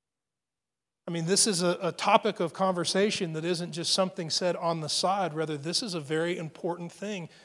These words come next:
that we're meant to make a, a note of, that God has brought His grace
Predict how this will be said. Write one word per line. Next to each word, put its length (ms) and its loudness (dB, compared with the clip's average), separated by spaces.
that 120 -4
we're 120 0
meant 240 -2
to 100 -6
make 260 -2
a, 200 0
a 80 0
note 260 2
of, 160 2
that 180 -2
God 260 8
has 200 0
brought 340 -2
His 220 -6
grace 640 -2